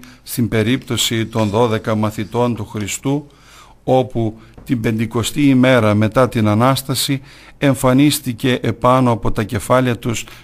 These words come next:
με τη μορφή πύρινης γλώσσας και τους ανέδειξε παν σοφούς διδασκάλους της οικουμένης. Ας μην ξεχνάμε ότι το Άγιο Πνεύμα είναι ο Παράκλητος,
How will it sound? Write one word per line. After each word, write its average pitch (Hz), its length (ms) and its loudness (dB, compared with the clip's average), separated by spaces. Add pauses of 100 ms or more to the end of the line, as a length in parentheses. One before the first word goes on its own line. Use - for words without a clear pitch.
με 123 180 0
τη 120 120 -2
μορφή 113 440 0
πύρινης 117 600 0
γλώσσας 131 680 0 (380)
και - 140 -6
τους 113 220 -4
ανέδειξε 117 720 0 (340)
παν 127 240 2
σοφούς 113 520 -2
διδασκάλους 110 800 2
της - 220 -4
οικουμένης. 104 720 -2 (1160)
Ας - 180 -4
μην 135 180 2
ξεχνάμε 123 640 -2 (380)
ότι 117 260 -2
το 123 180 2
Άγιο 120 300 2
Πνεύμα 120 720 0
είναι 123 200 2
ο 113 60 0
Παράκλητος, 117 880 -2